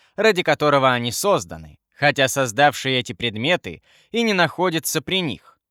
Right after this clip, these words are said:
Что же касается вещей, созданных природой, то творческая сила находится внутри их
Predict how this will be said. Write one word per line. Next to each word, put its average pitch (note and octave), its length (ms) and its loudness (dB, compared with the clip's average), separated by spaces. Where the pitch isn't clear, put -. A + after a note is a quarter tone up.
Что E3+ 300 0
же C#3+ 120 -2
касается C3+ 600 0
вещей, B2 560 -2
созданных D3 720 -2
природой, C3 600 -2
то F3 140 4
творческая G3+ 680 2
сила G#3+ 360 2
находится E3+ 600 0
внутри D#3 440 -2
их G#3 460 -4